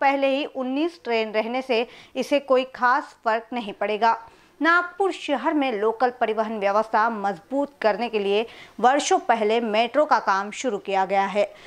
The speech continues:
सड़कों के बीच बीच जमीन से कुछ मीटर की ऊंचाई पर मेट्रो को चलाना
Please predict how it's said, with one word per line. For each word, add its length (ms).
सड़कों 360
के 160
बीच 500
बीच 420
जमीन 360
से 200
कुछ 280
मीटर 340
की 120
ऊंचाई 440
पर 220
मेट्रो 480
को 140
चलाना 460